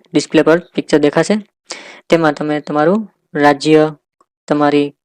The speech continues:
કેટેગરી અને તમારું your every, average monthly bill, એટલે કે કેટલું તમને કેટલા રૂપિયાનું બિલ આવે છે તે, અને ત્યારબાદ કેલ્ક્યુલેટર બટન પર ક્લિક કરશો, ક્લિક કરશો એટલે નીચે મુજબનું પિક્ચર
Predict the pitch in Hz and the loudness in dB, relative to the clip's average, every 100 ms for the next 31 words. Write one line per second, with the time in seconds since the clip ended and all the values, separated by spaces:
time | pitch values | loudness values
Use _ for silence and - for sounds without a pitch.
0 | _ - - 156 160 156 151 147 _ - | _ -2 2 2 4 2 -2 -8 _ -20
1 | - _ 156 151 147 147 185 220 - - | -20 _ -6 -2 0 2 2 -2 -6 -20
2 | - _ 165 175 175 165 170 185 180 _ | -20 _ 2 4 4 2 4 2 0 _
3 | _ - 175 185 202 170 160 180 226 208 | _ 2 4 6 4 2 -2 0 0 0
4 | 160 160 113 _ _ _ _ _ 156 151 | 0 0 0 _ _ _ _ _ -10 -4
5 | 156 160 160 170 170 170 156 156 156 - | -2 -2 0 0 0 -4 -6 -6 -6 0
6 | 156 151 156 151 147 143 147 202 226 _ | 0 2 -2 0 0 0 -2 -4 -6 _
7 | 160 147 143 160 175 165 - 170 175 202 | 0 2 0 0 2 -2 0 -2 0 -2
8 | 190 190 175 170 170 160 156 180 180 156 | -2 -2 -2 -2 -6 -6 -2 -2 0 -2
9 | 147 - _ - 180 - - 165 151 170 | -2 -12 _ -6 -2 -2 0 -2 0 0
10 | 226 - - - - _ 170 185 170 151 | -2 -4 -20 -18 -18 _ 0 2 2 0
11 | 151 160 147 - 190 | 0 -2 -6 -2 -2